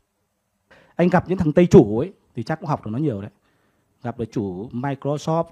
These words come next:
gặp được chủ Facebook, gặp được Warren Buffett, tôi nghĩ là cũng học nó nhiều đấy, chứ không phải là mấy thằng Tây quản lý đâu. Tại mấy thằng Tây quản lý thì nó chỉ là học, nó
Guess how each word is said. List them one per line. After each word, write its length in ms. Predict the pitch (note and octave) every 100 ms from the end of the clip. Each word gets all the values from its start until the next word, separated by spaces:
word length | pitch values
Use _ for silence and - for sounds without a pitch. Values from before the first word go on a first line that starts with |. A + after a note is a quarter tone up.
| -
gặp 120 | -
được 100 | A#2 A2
chủ 120 | A2 -
Facebook, 460 | C#3+ - C#3+ F#3
gặp 260 | F#3+ C#3 A#2
được 200 | A#2 - - _ _
Warren 300 | - D3 C#3
Buffett, 360 | B2+ C#3+ E3 F#3 F#3 _ _ -
tôi 120 | C#3
nghĩ 160 | D#3+
là 200 | F3 C#3
cũng 140 | G#2+ D#3
học 220 | D#3 -
nó 80 | A2+
nhiều 240 | D3 A#2+
đấy, 180 | G#2+ E3+ -
chứ 80 | -
không 140 | D#3+
phải 160 | C#3 G#2
là 80 |
mấy 120 | G#2+ C#3+
thằng 140 | D3
Tây 140 | C#3+
quản 180 | C#3 F2+
lý 140 | G2 C3+
đâu. 100 | C3+ _ _ -
Tại 100 | F3+
mấy 100 | A3+
thằng 60 | B3+
Tây 100 | A#3
quản 160 | D#3+
lý 140 | F3 A#3+
thì 100 | G3
nó 80 |
chỉ 240 | G#3 F3 A#2
là 180 | C3+ B2+
học, 280 | D3 -
nó 80 | E3+